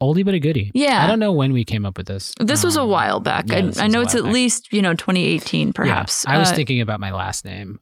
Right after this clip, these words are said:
Speaker 1: I'm pretty sure, when I came up with this.
Speaker 2: That's fair. Why don't
Speaker 1: Yeah.
Speaker 2: you, what's your last name?
Speaker 1: So my last name is, is spelt C O L O N. It's colon. I,
Speaker 2: <laughs>
Speaker 1: I, under-, I understand that.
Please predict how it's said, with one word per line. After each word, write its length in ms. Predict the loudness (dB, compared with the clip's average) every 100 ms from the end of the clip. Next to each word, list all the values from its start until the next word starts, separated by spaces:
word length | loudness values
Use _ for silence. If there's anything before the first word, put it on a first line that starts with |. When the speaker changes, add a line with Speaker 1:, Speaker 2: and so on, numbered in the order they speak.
| -10
Speaker 1:
I'm 80 |
pretty 220 | -8 -6 -6
sure, 260 | -8 -8
when 120 | -8
I 60 | -10
came 200 | -10 -12
up 140 | -12 -12
with 80 |
this. 240 | -10 -10 -14 _
Speaker 2:
That's 200 | -2 -2
fair. 300 | -2 -2 -2 0
Why 140 | 0
don't 80 | 2
Speaker 1:
Yeah. 100 | 2
Speaker 2:
you, 160 | 0 -4 -4
what's 260 | -2 0
your 100 | 0
last 200 | 0 0
name? 220 | 0 0 -4 _ _ _ _ _ -2
Speaker 1:
So 160 | 0 2
my 120 | 2
last 260 | 2 2 2
name 160 | 2
is, 240 | 2 0 -4
is 320 | -4 -4 -4 -6
spelt 600 | -4 -2 -2 -2 -6 -14 -18 _
C 400 | -6 -2 0 0 -2
O 360 | -2 -2 -6 -12 _ _ _
L 160 | 0 0
O 120 | -2
N. 220 | -6 -8
It's 140 | -6 -4
colon. 460 | -2 -2 -2 -6 -12 _ _ _ 0
I, 440 | 2 2 2 0
Speaker 2:
<laughs> 0 | 0
Speaker 1:
I, 60 |
under-, 160 | 0 0 0
I 120 | 2
understand 400 | 2 0 -4 -6
that. 120 | -10